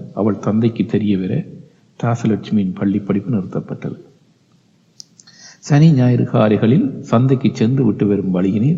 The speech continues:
ராசலட்சுமியின் வீட்டின் அருகாக வருவதற்கும் வீட்டிற்கு அடுத்துள்ள பனங்காணியினுள் ஓய்வெடுப்பதற்கும் வண்டில் மாடுகள் பழகிவிட அவள் தந்தை அவளை வீட்டின் முற்றத்திற்கு கூட வரவிடாமல் சிறை வைக்க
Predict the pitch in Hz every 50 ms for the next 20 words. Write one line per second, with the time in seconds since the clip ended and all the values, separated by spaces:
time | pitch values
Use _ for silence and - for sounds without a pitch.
0 | 151 - - 98 98 113 - - 117 104 - - - 107 95 90 90 90 104 104
1 | - 123 110 98 98 92 - 98 95 95 90 98 98 95 98 98 101 - - -
2 | 160 175 185 - - - - - - - - - _ _ - 131 151 147 - -
3 | - - 135 120 110 98 - - - 107 147 - - 101 98 117 120 120 120 113
4 | 107 107 104 101 104 98 - 82 95 104 110 107 98 98 - - 95 98 - -
5 | - 175 190 220 - - - - - - _ - 107 113 117 120 131 127 110 107
6 | 101 101 98 98 95 92 90 - 101 95 98 113 104 104 117 131 190 208 - -
7 | - - - - - - - - - - - 104 107 104 - 117 104 104 104 127
8 | - - 98 95 98 98 95 82 - 113 110 - - 107 98 98 104 101 - 131
9 | - - 131 120 120 113 - - 101 110 98 90 92 90 98 95 101 98 95 98
10 | 107 131 147 - - - 98 95 92 98 98 - - - 185